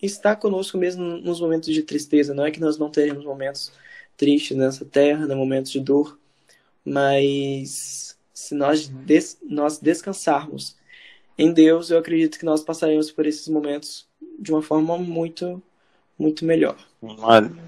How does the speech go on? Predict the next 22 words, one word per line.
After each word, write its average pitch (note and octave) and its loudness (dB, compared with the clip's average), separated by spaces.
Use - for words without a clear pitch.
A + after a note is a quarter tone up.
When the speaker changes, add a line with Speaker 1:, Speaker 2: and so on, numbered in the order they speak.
Speaker 2:
sim, G#2+ 4
uma G#2 10
forma B2 8
bem B2 6
mais, D3 2
com F3 4
Deus, E3+ 6
Deus E3+ 4
é F3+ 6
capaz D#3+ 2
de - -18
superar E3 6
tudo, B2+ 0
né? D3+ 2
Confiar B2+ 0
no, C3+ -6
em C#3 -4
Deus C3 2
plenamente. C3 0
Speaker 1:
Confiar, - -4
sim. - -12
Speaker 2:
Sim. G#2 -10